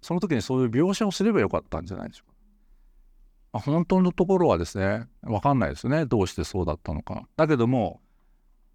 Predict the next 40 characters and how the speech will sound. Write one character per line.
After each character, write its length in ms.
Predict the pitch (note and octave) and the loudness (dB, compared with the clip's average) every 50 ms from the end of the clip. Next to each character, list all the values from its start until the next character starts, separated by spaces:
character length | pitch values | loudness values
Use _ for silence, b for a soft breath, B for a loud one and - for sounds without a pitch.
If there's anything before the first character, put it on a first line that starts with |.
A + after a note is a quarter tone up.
| _ _ _ _ _ | _ _ _ _ _
こ 120 | - G3 | 0 2
の 140 | G3+ A3 G#3 | 4 4 6
両 240 | D#3 F3 G3+ A3 A3 | 6 6 4 4 4
方 200 | - A3+ A3 G#3+ | 4 4 4 4
に 100 | F#3+ F3+ | 4 2
い 60 | D3 | 0
た 200 | C3+ D3+ C#3+ B2+ | 2 0 0 2
犯 280 | B2+ C#3+ C#3+ D3 D#3 D3 | 2 2 2 2 2 2
罪 260 | C#3+ D3+ D3 C#3+ C#3+ | 2 2 2 2 2
人 180 | C#3+ C#3+ C#3+ | 0 2 2
は 140 | C#3 C3 B2 | 2 2 2
イ 60 | C#3+ | 2
エ 100 | G3 A3 | 2 0
ス 40 | F3+ - | 0 0
様 240 | - C3 A2 G#2+ | 0 2 2 2
に 80 | G#2 F#2+ | 0 0
初 260 | F#2 A#2+ C#3 D3+ G3+ | 0 -2 0 2 4
め 120 | A#3+ G#3 B2+ | 4 4 2
て 100 | - E2 | 0 -2
会 60 | D#2 | -4
っ 20 | - | -4
た 180 | - - - | -6 -6 -6
で 80 | - - | -6 -6
す 100 | - D#3+ | -4 -4
ね、 80 | E3+ | -4
そ 140 | - - - | -4 -6 -8
こ 100 | - - - | -10 -10 -12
で 80 | - | -12
ね。 120 | - A2 - _ _ _ | -14 -14 -16 _ _ _
で、 80 | - A#2+ | -12 -10
し 140 | - - - | -10 -10 -12
か 220 | - - - C#3+ | -14 -8 -4 -2
も 220 | C3 A#2+ A2+ G2 | -2 0 0 -2
会 140 | F#2 - G#3+ | 0 0 0
っ 40 | G3+ | 0
た 180 | - - C#3 G#2+ | 0 0 0 0
の 140 | G2 G2 | 0 0
は 180 | G2+ G2 F2 - - _ _ _ _ _ _ _ _ _ _ | -2 -2 -4 -6 -10 _ _ _ _ _ _ _ _ _ _
刑 300 | - - C#3 D#3 E3 D#3+ | -4 0 2 2 2 2
場。 340 | C3+ C3+ B2+ A2+ A2 F#2+ | 2 2 2 2 2 0